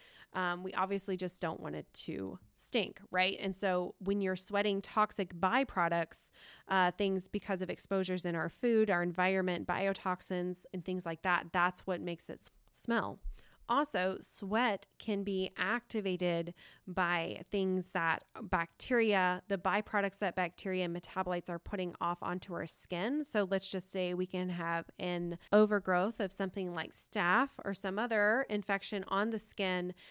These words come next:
And so when the sweat hits that microbe, it causes an off-gassing or a byproduct, and that can also lead to a smell as well. So lots of different factors need to be, um, taken into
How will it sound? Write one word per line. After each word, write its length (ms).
And 140
so 180
when 180
the 100
sweat 420
hits 300
that 200
microbe, 600
it 80
causes 420
an 160
off-gassing 800
or 160
a 80
byproduct, 720
and 160
that 160
can 220
also 260
lead 280
to 200
a 160
smell 400
as 160
well. 340
So 180
lots 500
of 100
different 400
factors 540
need 220
to 140
be, 400
um, 260
taken 340
into 600